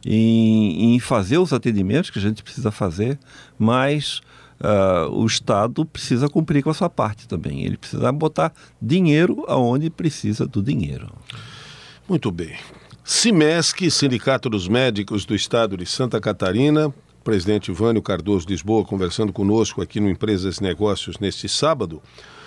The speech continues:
Speaker 2: O cimesc integra o cosmesc, que é o Conselho Superior das Entidades Médicas. É,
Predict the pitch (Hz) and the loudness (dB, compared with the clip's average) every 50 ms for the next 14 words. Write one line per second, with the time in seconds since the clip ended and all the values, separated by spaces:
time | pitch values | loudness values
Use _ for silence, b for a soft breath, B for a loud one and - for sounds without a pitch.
0 | B B B - 110 - - 123 117 113 117 117 113 104 - - 117 107 101 - | B B B -6 -4 -2 0 2 4 4 4 2 0 -2 -4 -4 -4 -4 -2 0
1 | 123 113 113 107 107 107 104 104 - - 127 113 113 110 101 - - - 151 160 | 2 2 2 2 2 2 2 0 0 -2 -2 0 0 0 0 -2 -2 2 2 4
2 | 165 147 101 90 127 127 117 107 113 123 143 151 139 - - 127 101 - 110 104 | 4 2 2 2 2 2 4 4 2 2 2 0 -2 -2 -4 -4 -2 0 0 0
3 | - 110 98 - - 123 113 98 - - 139 123 131 107 95 107 120 123 110 95 | 0 0 -2 -2 0 -2 -2 -2 -2 -4 -4 -2 0 0 2 2 2 2 2 0
4 | 90 80 92 104 95 - - 92 85 95 92 92 85 98 90 80 98 107 117 120 | -2 -2 -2 -2 -4 -4 -4 -4 -2 0 -2 -2 -2 -6 -6 -2 0 2 2 2
5 | 120 127 123 127 156 147 - 160 151 - - - - B B B B B B B | 2 0 -2 -4 -4 -2 0 0 0 0 -2 -6 -8 B B B B B B B
6 | B B B B B B B B - 101 101 101 101 101 98 98 98 95 92 | B B B B B B B B -2 0 2 2 2 2 2 2 2 0 0